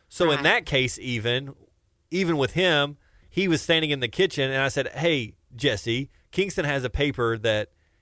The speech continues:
Speaker 1: he needs filled out. It would really help him and me if you could fill that out for us real quick. So
Speaker 2: Yeah.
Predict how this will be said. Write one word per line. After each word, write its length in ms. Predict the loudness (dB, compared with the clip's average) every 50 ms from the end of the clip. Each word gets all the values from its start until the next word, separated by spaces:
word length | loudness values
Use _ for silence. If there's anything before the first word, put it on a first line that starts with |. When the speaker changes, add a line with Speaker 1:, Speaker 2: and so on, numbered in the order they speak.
| _ -6
Speaker 1:
he 140 | -4 -4
needs 260 | -2 -2 -4 -4 -6 -6
filled 240 | -4 -4 -2 0
out. 180 | 0 -2 -2 -4 -4
It 180 | -2 -2 0
would 140 | 0 -2 0
really 220 | 2 2 2 2 2
help 240 | 0 -2 -2 -2
him 280 | -4 -4 -2 -2 -2 -4 -6 -4
and 320 | -2 -2 0 -2 -2 -4
me 220 | -6 -6 -6 -8 -10 -10
if 160 | -10 -10 -8 -6
you 180 | -4 -4 -4 -6
could 280 | -4 -4 -4 -4 -4
fill 140 | -4 -4 -2
that 120 | -2 0
out 200 | 0 -2 -4 -4 -8
for 140 | -12 -14 -14
us 100 | -14 -16
real 80 | -18 -18
quick. 340 | _ -18 -20 -20 _ -20 _ _ _ _ _ _ _ _ _
So 340 | -10 0 4 6 6 6 4
Speaker 2:
Yeah. 120 | 2 0